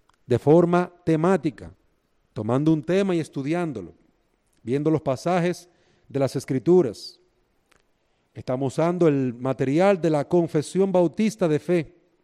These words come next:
un material excelente que le aconsejo que lo tenga a mano, que lo lea, porque lo va a ayudar a crecer en sabiduría. Allí se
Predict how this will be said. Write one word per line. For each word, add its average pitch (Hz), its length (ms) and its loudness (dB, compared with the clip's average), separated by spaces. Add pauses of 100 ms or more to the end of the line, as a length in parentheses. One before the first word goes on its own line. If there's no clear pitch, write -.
(680)
un 113 60 -10
material 123 400 0
excelente 175 760 0 (460)
que 113 80 -10
le 117 80 -4
aconsejo 180 720 -2 (880)
que 120 100 -8
lo 117 100 2
tenga 143 280 0
a 131 40 2
mano, 190 400 4
que 131 100 -8
lo 113 120 0
lea, 196 440 2 (800)
porque 120 240 -4
lo 117 100 2
va 135 60 4
a 147 40 6
ayudar 156 260 4
a 165 80 -2
crecer 175 440 0
en 160 140 0
sabiduría. 135 760 2 (1080)
Allí 113 320 0
se 147 640 6